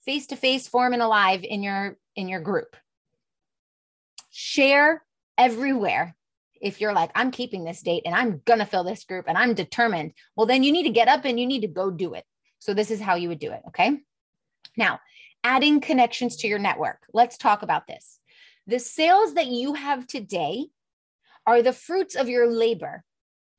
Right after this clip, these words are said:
What's the labor? The marketing that you did yesterday. So if you are trying to close the sale today,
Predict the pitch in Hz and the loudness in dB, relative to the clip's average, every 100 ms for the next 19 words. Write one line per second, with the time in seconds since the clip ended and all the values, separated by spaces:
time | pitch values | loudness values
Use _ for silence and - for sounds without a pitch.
0 | _ _ _ _ _ - 175 - 180 180 | _ _ _ _ _ -6 -6 -2 0 2
1 | 208 226 311 359 _ _ 196 214 202 247 | 2 4 2 2 _ _ -4 -2 2 0
2 | 247 269 311 311 226 196 190 170 196 165 | 0 -4 -4 -4 -6 -10 -10 -6 -4 -6
3 | 190 165 160 - 147 - - _ _ _ | -4 -4 -4 -10 -12 -14 -18 _ _ _
4 | - - - 240 247 202 214 320 403 392 | -20 -20 2 4 4 2 0 2 2 2
5 | 339 294 277 277 262 220 233 233 220 220 | 0 0 -2 0 0 0 -2 0 -2 -2
6 | 254 247 190 | -2 -2 -4